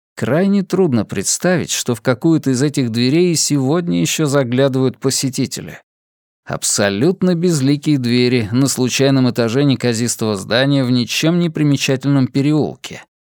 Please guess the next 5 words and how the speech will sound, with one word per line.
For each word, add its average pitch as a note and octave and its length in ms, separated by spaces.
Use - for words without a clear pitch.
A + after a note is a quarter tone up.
Я G#2+ 420
снова B2 540
перечитал C3+ 540
все C3+ 160
таблички, C3 640